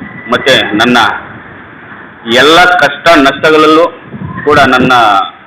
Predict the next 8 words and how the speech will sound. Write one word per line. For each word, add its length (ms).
ಕೈಗೆ 240
ಬಲವಾದ, 560
ಬಲ 320
ಆಗಿ 500
ನಿಂತ 220
ಲಯನ್ 280
ಹರಿ 220
ಆಗಿರ್ಬೋದು, 640